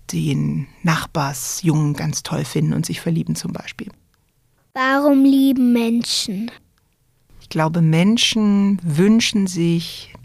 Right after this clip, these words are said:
Speaker 1: dass andere Menschen sie sehr gerne haben.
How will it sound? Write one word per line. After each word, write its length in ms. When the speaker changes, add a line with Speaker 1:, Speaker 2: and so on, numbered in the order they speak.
Speaker 1:
dass 720
andere 340
Menschen 640
sie 240
sehr 260
gerne 460
haben. 460